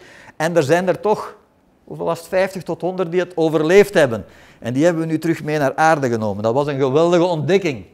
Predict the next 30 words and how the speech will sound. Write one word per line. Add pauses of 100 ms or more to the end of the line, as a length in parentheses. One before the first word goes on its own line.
(960)
Werd
breed
mee
uitgepakt. (340)
Dan
hebben
ze
een
tijd
later,
dat
toch
is
allemaal
terug
aan
het
onderzoeken
geweest. (220)
En
al
die
dingen,
al
die
handelingen
zijn
ook
gefilmd
geweest.